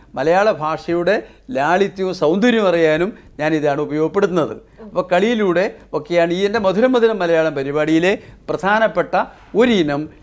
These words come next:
ഈ അക്ഷരം ഉച്ചാരണ ശുദ്ധിയോടെ പറയാൻ കുട്ടികൾക്ക് എങ്ങനെ സാധിക്കും എന്നതിൻ്റെ ഒരു പരിശീലന കളരിയാണ്. അതോടൊപ്പം തന്നെ കുട്ടികളെ സമ്മർദ്ദ വിമുക്തമായൊരു മനസ്സോടുകൂടി നീ കൊണ്ടുപോകാൻ സാധിക്കണം.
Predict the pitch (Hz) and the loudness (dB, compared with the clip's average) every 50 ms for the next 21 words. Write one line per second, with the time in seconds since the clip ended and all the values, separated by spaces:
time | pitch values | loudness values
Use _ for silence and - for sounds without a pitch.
0 | - - 151 160 175 180 170 - - 135 147 - - - 226 220 202 208 226 269 | -6 0 0 2 2 0 -4 -6 -4 -4 -4 -4 -2 0 0 2 2 2 -2 -4
1 | - - - - - - 143 139 - - 208 208 214 220 202 - - 170 135 - | -10 -16 -20 -20 -12 -10 -10 -8 0 4 4 4 4 2 -2 -4 -6 -8 -6 -2
2 | 165 160 151 139 113 135 135 143 156 170 180 190 247 - - - - - - 143 | -2 -2 -2 -2 -2 -2 0 2 4 4 4 2 0 -4 -12 -20 -20 -12 -10 -10
3 | 143 151 165 165 156 156 156 135 131 147 160 185 226 359 - - - - - - | -6 -4 -2 -2 -2 -2 -6 -8 -6 -4 -2 -2 -2 -2 -6 -10 -18 -20 -20 -20
4 | - - - - - - 156 147 160 190 190 175 240 214 185 196 175 160 160 160 | -20 -20 -20 -20 -14 -6 -2 0 2 2 2 0 -2 -4 -2 -4 -4 -2 -2 -2
5 | 151 156 147 131 151 151 147 139 - - 160 156 156 156 147 151 139 131 127 131 | -2 -4 -4 -2 -4 -4 -4 -4 -4 -4 -4 -2 -2 -6 -6 -4 -4 -4 -4 -2
6 | 139 147 151 156 180 196 254 285 - - - - - - 143 165 196 226 220 196 | -2 0 0 0 0 -2 -4 -6 -12 -20 -20 -20 -14 -6 -4 0 2 2 2 2
7 | 175 165 170 - 262 254 226 185 165 147 139 139 143 139 - _ _ _ - _ | 2 0 0 -2 -2 -2 -2 -6 -6 -6 -6 -10 -12 -14 -16 _ _ _ -20 _
8 | - 143 135 - 175 175 170 165 165 165 160 156 - 147 143 160 190 208 226 226 | -12 -12 -10 -6 -4 -2 0 0 0 0 -2 -2 -2 -4 -2 -2 0 0 0 0
9 | 202 202 240 226 214 208 202 196 196 196 196 190 190 180 175 175 165 160 160 156 | 0 0 0 2 2 0 -2 -4 -4 -4 -2 -2 -2 0 0 0 2 0 0 -2
10 | 143 135 135 139 151 147 - 190 185 175 160 147 139 151 156 170 233 - - - | -4 -6 -6 -6 -8 -8 -4 -4 -2 -2 -2 -2 -4 -2 -2 -2 -4 -4 -14 -20
11 | - - - 135 147 156 - - - - 147 151 147 165 202 202 180 160 151 143 | -20 -16 -8 -4 -2 -2 -4 -4 -8 -8 -6 -4 0 2 2 4 4 4 2 0
12 | 127 135 110 117 120 117 107 104 104 107 101 | -4 -12 -12 -8 -8 -8 -8 -10 -14 -14 -16